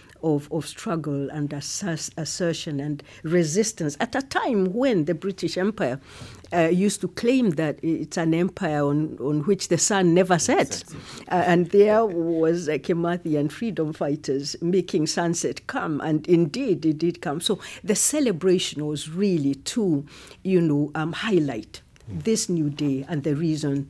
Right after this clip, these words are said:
Speaker 1: to remember with happiness, um, you know, what had gone into liberating Kenya.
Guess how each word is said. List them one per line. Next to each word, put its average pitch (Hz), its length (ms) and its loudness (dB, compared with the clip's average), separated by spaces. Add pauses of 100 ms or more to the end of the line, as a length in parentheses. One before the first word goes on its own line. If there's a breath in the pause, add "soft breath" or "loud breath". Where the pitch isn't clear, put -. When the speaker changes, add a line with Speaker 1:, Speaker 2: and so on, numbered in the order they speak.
(120)
Speaker 1:
to 196 100 4
remember 156 540 0 (240 loud breath)
with 147 160 -4
happiness, 143 640 -4 (400 loud breath)
um, 143 400 0
you 156 120 0
know, 143 280 0 (140)
what 151 180 -4
had 147 240 -8
gone 151 240 -2
into 143 600 -4
liberating 139 640 -4
Kenya. 127 340 -8